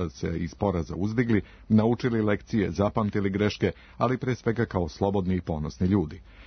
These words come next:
Posle svečane sednice vlade, održane u centru Rasinskog okruga, predsjednik je poručio da su nezavisnost, sloboda, mir i samostalnost u odlučivanju osnovne vrednosti i da bez očuvanja državnih interesa nema ni razvoja zemlje.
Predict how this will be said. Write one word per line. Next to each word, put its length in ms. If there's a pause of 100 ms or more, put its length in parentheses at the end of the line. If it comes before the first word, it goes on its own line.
(220)
Posle 320
svečane 400
sednice 400
vlade, 360
održane 440
u 80
centru 480
Rasinskog 560
okruga, 400 (340)
predsjednik 460
je 80
poručio 480
da 140
su 180 (120)
nezavisnost, 800
sloboda, 480
mir 220
i 60
samostalnost 760
u 40
odlučivanju 640 (260)
osnovne 500
vrednosti 580
i 100
da 120
bez 260
očuvanja 520
državnih 500
interesa 480 (240)
nema 480
ni 180
razvoja 440
zemlje. 360